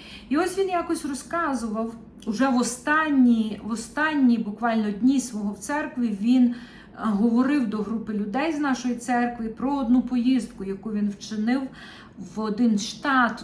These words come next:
дуже сильно відьомський. У нас тут є дуже серйозні відьомські штати, села. І ось він розказував, як він, а...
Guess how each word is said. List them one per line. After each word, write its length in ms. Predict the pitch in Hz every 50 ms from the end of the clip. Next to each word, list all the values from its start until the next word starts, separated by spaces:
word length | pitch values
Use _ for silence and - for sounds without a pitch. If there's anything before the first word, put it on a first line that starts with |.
| - 180
дуже 240 | 220 214 208 220 214
сильно 340 | 202 - 233 208 214 214 202
відьомський. 580 | 196 202 175 170 170 180 175 - - 202 196
У 40 | 190
нас 240 | 196 190 185 175 -
тут 240 | - 196 - - 202
є 220 | 214 202 202 180 - -
дуже 320 | 240 247 240 202 208 214
серйозні 580 | 208 - - 196 196 202 208 202 196 202 202 196
відьомські 640 | 202 196 190 190 196 190 - - - - 185 175
штати, 640 | - - - - 196 202 214 220 214 208 - 208 196
села. 800 | 196 - - - - - 240 233 220 220 220 208 190 185 185 - - - - - - - - - - - -
І 40 |
ось 140 | 349 392 381
він 160 | 392 392 392
розказував, 840 | 381 370 - - - - 370 370 370 370 294 302 285 277 269 254 240
як 420 | 240 240 240 240 240 233 - - - - - - - - - - - - - - - - - - - - - - - - - - - - -
він, 440 | 240 220 226 262 262 269 262 254 262
а... 880 | 247 240 - 226 233 220 214 214 208 214 214 208 202 196 196 196 190